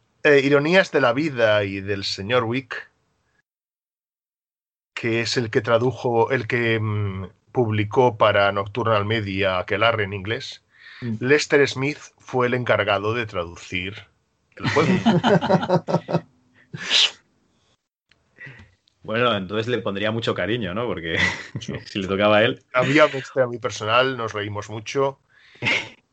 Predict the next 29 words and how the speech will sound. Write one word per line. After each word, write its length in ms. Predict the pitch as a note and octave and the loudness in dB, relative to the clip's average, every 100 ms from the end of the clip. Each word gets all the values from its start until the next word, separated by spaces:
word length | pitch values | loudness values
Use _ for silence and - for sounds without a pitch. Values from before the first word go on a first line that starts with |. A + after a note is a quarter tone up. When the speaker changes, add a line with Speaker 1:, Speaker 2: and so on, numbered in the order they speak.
| _ | _
Speaker 1:
Y 180 | - C#3 | -2 4
adem-, 320 | C#3 C3 B2+ C#3 | 4 4 -2 0
lo 140 | C#3+ | 2
que 120 | C#3 | 2
pasa 260 | B2+ C#3+ D#3 | 2 2 2
es 160 | D3+ - | -4 -6
que 340 | - F#3+ F#3+ _ _ _ _ _ _ _ - F#3+ A#3 A3 - - - | -8 -8 -10 _ _ _ _ _ _ _ -18 -16 -12 -14 -16 -20 -4
de 180 | C#3 C3 | 0 2
cuando 220 | C#3+ C#3+ | 2 2
en 40 | |
cuando, 380 | D3 C#3 D3 C#3+ C#3+ | 2 4 4 4 2
sobre 220 | - C#3+ | -4 -4
todo 220 | C#3 F3+ F#3+ | -2 -2 0
en 60 | |
el 60 | D#3+ | 0
apartado 560 | C3+ B2+ A#2 C#3+ C3+ B2 | 2 0 2 2 2 -4
de 240 | A#2 A2+ | -6 -8
hechizos 640 | A2 C#3 C3+ - A#2+ A#2 A#2+ | -8 -10 -12 -10 -10 -10 -10
y 60 | |
de 100 | A2 | -10
magia, 560 | G#2+ A2 C3 C3 - C#3+ | -8 0 0 0 -2 -2
había 180 | A#2 A#2 | 0 -2
algunas 320 | G#2+ A2+ A2 | -4 -8 -10
historias 540 | G#2 - G#2 A2+ A#2+ | -10 -8 -6 -6 -8
que 80 | - | -10
me 80 | G#2 | -12
tenía 260 | G2+ G#2+ A#2 | -10 -2 -2
que 40 | |
preguntar, 520 | A#2 G#2+ G2+ A2 G#2 | -2 -6 0 2 2